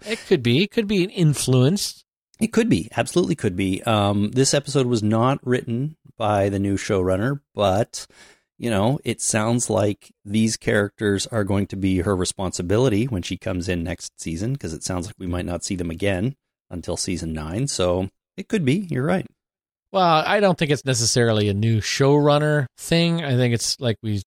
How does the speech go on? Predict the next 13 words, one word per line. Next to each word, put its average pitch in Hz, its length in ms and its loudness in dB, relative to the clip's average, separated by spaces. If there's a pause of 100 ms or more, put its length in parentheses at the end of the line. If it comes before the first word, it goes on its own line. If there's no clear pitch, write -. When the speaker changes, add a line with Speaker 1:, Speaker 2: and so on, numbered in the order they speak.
(140)
Speaker 1:
we 110 100 -2
talked 107 300 -2
about 98 220 -2
earlier. 95 420 0
It's, 98 400 -6
uh, 95 180 -2
the 110 300 0
next 107 460 0
thing 82 580 -2 (340)
after 107 300 -4
they 98 140 -2
wrap 92 340 -4
up, 92 140 -8